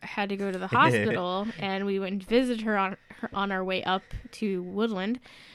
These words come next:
Speaker 1: from Camas, and
Speaker 2: We had to pull a quick Yui. On, I wanted to mention that.
Speaker 1: <laughs> Yes, great one.
Speaker 2: We had to, um, I had to pull some really interesting maneuvers with, uh, those circular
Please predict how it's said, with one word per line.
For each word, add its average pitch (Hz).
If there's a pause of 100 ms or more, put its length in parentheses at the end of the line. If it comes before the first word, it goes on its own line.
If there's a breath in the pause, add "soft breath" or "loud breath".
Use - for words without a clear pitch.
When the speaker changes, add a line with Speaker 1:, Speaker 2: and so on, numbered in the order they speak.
(140 loud breath)
Speaker 1:
from 202
Camas, 202
and 196
Speaker 2:
We 117
had 113
to 107
pull 113
a 95
quick -
Yui. 101
On, 92
I 71
wanted 92
to -
mention 214
that. 233
Speaker 1:
<laughs> 220
Yes, 233 (140)
great 202
one. 220
Speaker 2:
We 127
had 135
to, 131 (120)
um, 123 (540 loud breath)
I 135
had 135
to 131
pull 131
some 120
really 120
interesting 117
maneuvers 110
with, 107
uh, 95 (500 loud breath)
those 104
circular 107